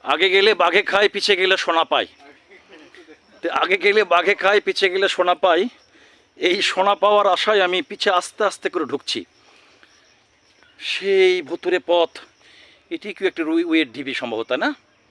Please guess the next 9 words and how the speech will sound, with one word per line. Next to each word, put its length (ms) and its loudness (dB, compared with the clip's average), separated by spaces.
এটিও 260 -12
একটা 200 -12
উইয়ের 240 -12
ঢিবি। 240 -16
এরকম 260 -12
অসংখ্য 560 -12
উইয়ের 300 -6
ঢিবি 360 -12
এই, 300 -10